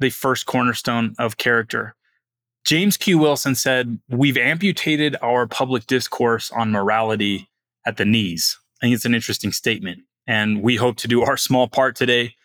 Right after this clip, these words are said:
to reverse that and talk about something that's in our minds truly foundational, something that remains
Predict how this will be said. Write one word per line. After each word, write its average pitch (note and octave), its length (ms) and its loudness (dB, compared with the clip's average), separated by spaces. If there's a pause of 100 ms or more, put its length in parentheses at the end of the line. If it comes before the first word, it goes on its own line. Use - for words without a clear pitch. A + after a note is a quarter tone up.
(220)
to - 100 0
reverse A#2 480 2
that A#2+ 260 0
and A2 120 -8
talk A#2+ 180 2
about A#2 240 0
something A2+ 380 0
that's - 400 -4
in A#2+ 100 2
our A#2 180 2
minds A2 320 0
truly A#2 300 2
foundational, G#2+ 800 -2 (280)
something A#2 360 0
that A2 180 0
remains A2+ 640 0